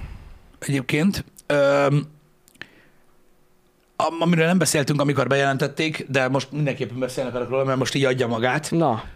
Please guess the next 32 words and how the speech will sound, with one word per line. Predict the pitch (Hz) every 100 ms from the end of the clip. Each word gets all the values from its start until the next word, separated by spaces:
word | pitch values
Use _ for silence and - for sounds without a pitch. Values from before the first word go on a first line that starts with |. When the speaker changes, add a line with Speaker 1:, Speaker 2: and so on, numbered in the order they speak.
| -
Speaker 1:
Hogy | - 175 175
mennyire | 240 214 160
király | 135 156 127 123
már, | 127 117
bazd | 117 123 117
meg, | 123
hogy | 135
a | 127
Dune | 123 131 107
folytatásba | 123 113 - 110 107 120
válogatták, | 120 104 120 117 - 120 107 -
izé, | 131 113 120 -
ö, | 131 123
Saddam, | - 147 123 123 117 120
ö, | 131 117
császárnak | 135 113 - 117 117 - - -
Christopher | - 131 120 110 101
Walkent. | 98 - 101 - - - - - -
Én | 143
majdnem | 139 113
beszartam, | 104 110 101 117
amikor | 113 113
Speaker 2:
Na. |
Speaker 1:
bejelentették, | 113 - 117 110 123
hogy | 123
ő | 123
lesz. | 135 147 - - _ -
Menj | 294 311
már | 311
a |
picsába! | 403 370 - 247 - 170 196 190 - -
Best! | 143 135 247 185 - - -